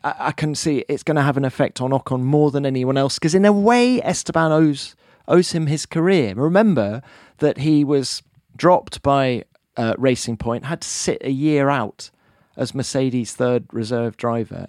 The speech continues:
and it was only Alpine that brought him back into the mix. So therefore, he owes that team everything, and I think he feels a,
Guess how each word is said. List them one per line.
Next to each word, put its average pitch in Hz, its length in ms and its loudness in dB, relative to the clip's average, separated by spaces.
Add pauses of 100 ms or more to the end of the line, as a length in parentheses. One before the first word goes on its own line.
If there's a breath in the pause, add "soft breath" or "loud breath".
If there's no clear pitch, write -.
and 123 140 -2
it 123 80 -2
was 127 140 -4
only 170 260 2
Alpine 139 460 -2
that - 140 -12
brought 139 200 -4
him 123 120 -6
back 131 380 -8
into 127 300 -6
the 120 100 -6
mix. - 480 -6 (140)
So - 120 -4
therefore, 160 280 2
he 156 120 2
owes 185 320 6
that 123 220 -2
team 117 260 -2
everything, 113 520 -4
and 131 100 -4
I 139 60 -2
think 135 280 -6
he 139 140 -6
feels 143 440 -4
a, 135 140 -2